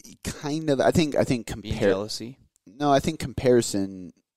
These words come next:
Speaker 1: like, leads to imposter syndrome 'cause y-, you're trying to be somebody else and you're not that person. But imposter syndrome is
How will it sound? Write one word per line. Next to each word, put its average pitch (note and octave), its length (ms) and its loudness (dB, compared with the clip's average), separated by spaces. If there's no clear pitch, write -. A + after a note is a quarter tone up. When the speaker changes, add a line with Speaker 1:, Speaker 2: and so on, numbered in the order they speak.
Speaker 1:
like, - 180 -8
leads G2+ 460 -2
to A2+ 120 -2
imposter A2 380 -2
syndrome C3+ 460 -4
'cause - 260 -8
y-, A#1 340 -20
you're G2+ 160 -8
trying F#2 540 -6
to G2 80 -10
be F2 80 -8
somebody E2+ 360 -4
else F#2 380 0
and D#2 180 -14
you're E2 100 -12
not D#2+ 240 -10
that E2 160 -6
person. A#2+ 420 -6
But G#2+ 200 2
imposter C3+ 360 -2
syndrome G#2 440 -2
is F2+ 560 -2